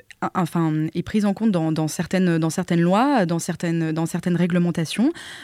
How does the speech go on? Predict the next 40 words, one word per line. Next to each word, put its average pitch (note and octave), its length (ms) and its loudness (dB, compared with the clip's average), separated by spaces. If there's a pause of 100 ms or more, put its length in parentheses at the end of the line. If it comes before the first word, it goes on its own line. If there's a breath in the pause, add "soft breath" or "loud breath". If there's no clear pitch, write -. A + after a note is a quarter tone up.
(100)
Euh, F3 80 0
je E3 80 0
pense F#3+ 260 -4
notamment A3 380 4
donc F#3 220 0
à F3 80 0
un E3 140 2
arrêté G3 340 2
donc, F#3 160 4
du E3 100 0
dix-sept F#3 320 0
décembre F3+ 500 2
deux F3 120 0
mille F#3 160 2
dix-huit, F3 400 -2 (400 loud breath)
euh, E3+ 80 0
pour, F3 300 -2
euh, E3 80 2
justement, F#3+ 480 0 (280 loud breath)
euh, E3 60 -4
prévenir, A#3 720 4
euh, E3 80 0
la E3 160 0
réduction, G3 560 -2
et, - 80 -4
euh, D#3+ 240 -2
enfin, D3+ 180 -6 (540 loud breath)
euh, D#3+ 340 -6 (140)
oui, F#3+ 120 0
pour - 160 -10
faire A3 160 2
la D#3+ 120 2
prévention G#3+ 480 2
donc, A3 160 2
et F3+ 80 2
la D#3+ 120 2
limitation G#3 520 2
des G3 100 4
nuisances F3+ 380 0
lumineuses. F3 580 2